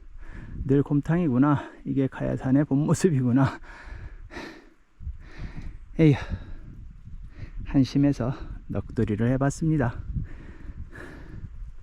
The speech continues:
만물상 최고의 포토존에 도착했습니다. 그러나 곰탕입니다. 하하, 참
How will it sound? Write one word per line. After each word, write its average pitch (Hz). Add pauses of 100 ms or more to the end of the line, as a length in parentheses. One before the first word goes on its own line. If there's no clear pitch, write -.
(3000)
만물상 160
최고의 185
포토존에 175
도착했습니다. 147 (1000)
그러나 131
곰탕입니다. 151 (1120)
하하, 175 (1600)
참 -